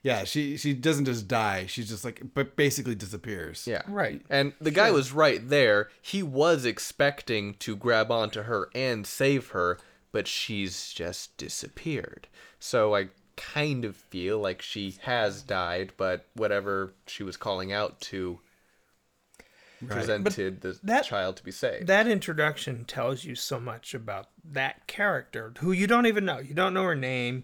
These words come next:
Speaker 3: you don't
Speaker 1: Mm-hmm.
Speaker 3: know her story. You, I think you want to.
Speaker 1: Oh,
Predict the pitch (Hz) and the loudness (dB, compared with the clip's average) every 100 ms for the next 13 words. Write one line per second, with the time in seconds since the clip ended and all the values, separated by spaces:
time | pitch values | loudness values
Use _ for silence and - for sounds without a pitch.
0 | - 113 98 165 165 147 135 - 131 120 | -6 -2 2 2 4 2 0 -2 -2 -2
1 | 123 123 127 - - 143 190 190 165 147 | -4 -6 -10 -14 -8 -4 0 0 0 2
2 | 185 208 151 - 110 151 | 2 0 -2 -6 -6 -6